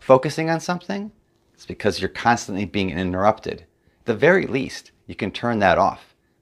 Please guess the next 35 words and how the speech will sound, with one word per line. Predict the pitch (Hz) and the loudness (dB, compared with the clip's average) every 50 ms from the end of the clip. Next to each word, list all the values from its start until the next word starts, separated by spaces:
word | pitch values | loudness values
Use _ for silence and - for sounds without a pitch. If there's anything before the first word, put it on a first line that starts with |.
| _ | _
mute, | - 87 95 110 104 - - - _ _ _ _ _ _ _ _ _ _ | -6 -4 -2 -2 -4 -4 -8 -18 _ _ _ _ _ _ _ _ _ _
stop | - - - - 101 98 101 - | -12 -4 2 4 4 4 4 2
those | - 107 101 - | 0 0 0 0
things | - - 104 101 95 | -2 -6 -6 -6 -6
from | - - 95 | -8 -10 -10
coming | - - 107 95 92 95 87 | -8 -6 -6 -6 -6 -6 -8
through | - - 123 92 69 - - _ _ _ | -6 -4 -4 -4 -4 -6 -10 _ _ _
so | - - 95 | -6 -2 -2
that | 90 | -2
it | 85 | -2
stops | 82 - - - 104 98 95 - - | -2 -2 2 4 6 6 4 2 -2
you | 104 90 | -4 -4
in | 87 | -2
the | 90 | -2
middle | 92 98 95 92 | 0 2 2 2
of | 90 | 4
the | 87 117 | 4 4
day. | 104 | 4
"Excuse | 87 - - - 120 113 101 | 2 0 -6 -10 -10 -10 -10
me, | - 92 85 76 - | -10 -12 -12 -12 -12
excuse | - 107 98 - - - - 131 117 101 | -14 -14 -14 -14 -16 -10 -8 -8 -6 -6
me." | 95 82 - - - - - - | -6 -10 -10 -12 -16 -16 -12 -10
You're | 98 | -6
trying | - - 117 113 107 | 0 2 4 4 4
to | 98 | 2
read | 95 117 117 | 2 0 -2
something, | - 113 92 - - 92 92 90 | -2 -4 -4 -2 -2 -4 -4 -4
ding, | - - 185 180 180 - 175 170 170 - - - - - | -2 0 0 0 0 -2 -4 -6 -10 -14 -20 -18 -6 -2
you're | 95 98 | 0 2
looking | 98 - - 110 104 | 2 2 2 2 4
over | 101 101 90 98 98 | 4 6 6 6 6
there, | 95 117 107 90 87 - - | 6 6 6 6 4 0 -8
constantly | - - - - 127 127 131 127 - - 147 - 107 120 | -16 -8 -2 0 2 2 2 -2 -6 -10 -10 -8 -8 -10
being | 120 104 92 - 110 101 95 95 92 87 - - - | -10 -10 -10 -8 -6 -6 -4 -4 -6 -6 -8 -10 -12
disrupted. | - 87 - - - 110 104 - - - 87 87 | -12 -12 -6 -2 0 0 0 0 -4 -10 -10 -10